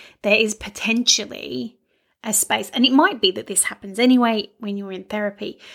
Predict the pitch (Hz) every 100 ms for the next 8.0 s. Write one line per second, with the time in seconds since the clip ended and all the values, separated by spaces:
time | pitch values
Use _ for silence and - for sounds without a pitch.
0 | - - 226 214 208 214 - 220 233 220
1 | 208 202 190 - 185 190 196 - 208 190
2 | 190 202 190 190 - 190 190 196 190 190
3 | 185 185 185 - 185 180 - _ _ _
4 | _ - 262 240 247 - 214 - 196 -
5 | _ _ _ _ - 214 208 208 196 190
6 | - 185 - - - _ _ _ _ _
7 | _ - 226 226 233 226 208 214 214